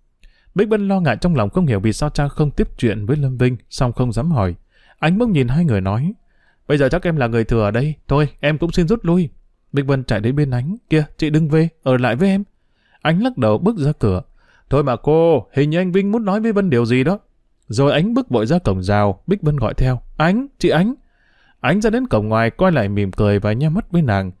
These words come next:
Bích Vân e thẹn cúi đầu lẩm bẩm: "Hừm, chị quỷ này thật là kỳ." Lâm Vinh từ nãy đến giờ vẫn lặng thinh nhìn nàng, ngoài sắc đẹp dịu hiền dễ mến, Bích Vân duyên dáng lạ lùng. Bích Vân biết Lâm Vinh đang chăm chú nhìn mình nên ngượng ngập, không dám quay mặt lại.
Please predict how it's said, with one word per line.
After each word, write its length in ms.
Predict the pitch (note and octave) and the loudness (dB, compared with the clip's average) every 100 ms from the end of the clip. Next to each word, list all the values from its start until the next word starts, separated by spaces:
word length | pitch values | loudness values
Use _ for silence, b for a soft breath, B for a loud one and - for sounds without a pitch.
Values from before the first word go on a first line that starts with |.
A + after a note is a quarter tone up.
| _ _ _ - | _ _ _ -4
Bích 180 | A3+ | -2
Vân 140 | G#3 G3+ | 0 0
e 180 | F#3+ G3 | 0 2
thẹn 260 | D#3 A2+ | 0 -2
cúi 180 | - F#3+ | 0 0
đầu 180 | E3+ G#2+ | 2 0
lẩm 220 | A2 G2+ | 0 0
bẩm: 260 | G2 F#2+ F#2 _ _ _ | 0 -2 -6 _ _ _
"Hừm, 160 | C#3 A#2+ - | -6 -6 -10
chị 140 | - C#3+ | -4 -2
quỷ 240 | - G#2+ | 2 2
này 140 | G#2+ A#2 | 2 2
thật 180 | - | 0
là 140 | A#2+ G#2+ | 0 -4
kỳ." 400 | - A2 A2 G2 - _ _ _ _ _ - | 0 2 2 0 -6 _ _ _ _ _ -6
Lâm 180 | B2 F#3+ | -2 0
Vinh 180 | G3+ F#3 | 0 0
từ 120 | B2+ | 0
nãy 120 | B2 | 2
đến 180 | G#3+ G3 | 0 0
giờ 220 | B2 A2 | 2 2
vẫn 140 | A2 | 0
lặng 220 | G3 C#3+ - | -2 -2 -2
thinh 180 | - D#3+ | 0 0
nhìn 220 | G#2+ F#2 | 0 -2
nàng, 280 | F#2 F#2+ F#2 - _ _ | -2 -2 -4 -12 _ _
ngoài 260 | A#2 C#3 C3 | -2 0 0
sắc 200 | B3 A#3+ | -2 -2
đẹp 140 | A#2 | -2
dịu 180 | G#2+ A2+ | 0 -2
hiền 240 | G#2+ A2 G2 | 0 -2 -2
dễ 120 | G#2 | -4
mến, 300 | A#2+ C#3 A3 - b b b | -2 -2 -4 -10 b b b
Bích 160 | - F3+ | -2 0
Vân 160 | D#3 | 0
duyên 200 | C#3 D3 | 2 0
dáng 240 | B2 B2 G3+ | 0 -2 -2
lạ 140 | C#3+ | -4
lùng. 320 | G2+ G2+ G2 F#2 _ _ _ - | -2 -4 -4 -8 _ _ _ -4
Bích 140 | C#3 | 0
Vân 180 | C3+ B2+ | 0 0
biết 180 | F3 C3+ | -2 -2
Lâm 160 | B2 | -2
Vinh 280 | A#2 A#2 A#2 | -2 -4 -4
đang 160 | A#2+ A#2 | -4 -2
chăm 180 | B2 | -4
chú 140 | A2 A#2 | -2 -2
nhìn 320 | E3+ A#2 F#2+ | -2 -2 -4
mình 200 | F#2+ G2 | -4 -2
nên 160 | D3 D#3+ | -2 -2
ngượng 200 | A#2+ A2 | -2 -2
ngập, 260 | G#2+ - _ | -2 -4 _
không 220 | - F#3 | -4 -2
dám 220 | D#3+ D#3 A#3 | 0 -2 -2
quay 220 | E3+ E3 | 0 0
mặt 180 | A#2 G#2 | 0 -2
lại. 200 | G#2 | -2